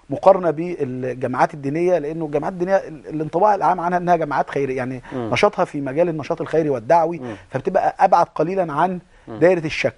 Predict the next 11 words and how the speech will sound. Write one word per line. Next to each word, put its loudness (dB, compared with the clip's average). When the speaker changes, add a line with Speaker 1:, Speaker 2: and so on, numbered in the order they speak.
Speaker 1:
لكن -2
Speaker 2:
مم. -4
Speaker 1:
إحنا -6
محتاجين -2
إن -2
كله 4
يبقى 0
Speaker 2:
مم. -12
Speaker 1:
في 0
دائرة 4
الشك، -2